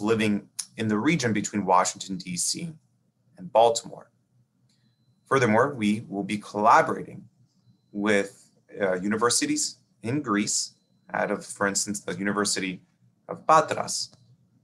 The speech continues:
to help with these conversations around peer-to-peer educators and medicine for the greater good in order to help patients, especially those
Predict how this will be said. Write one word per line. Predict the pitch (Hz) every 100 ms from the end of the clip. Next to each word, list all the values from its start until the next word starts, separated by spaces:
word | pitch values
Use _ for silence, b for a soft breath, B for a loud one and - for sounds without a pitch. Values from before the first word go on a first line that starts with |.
| _ -
to | -
help | - - 165 123 - - _ - _ _ _ _ _ _
with | 110 120 113
these | 110
conversations | - 104 101 101 95 104
around | 95 95 90
peer-to-peer | 92 90 90 92 90
educators | 139 113 87 98 90 92 - - _ _ b b _ 101
and | 104
medicine | 107 110 104
for | 110
the |
greater | 98 95 92
good | - 127 98 - - _ -
in | 139
order | 165
to | 123
help | 101 95 -
patients, | - 98 - 95 92 - _ _ _
especially | - - 123 123 117
those | 92 90 - -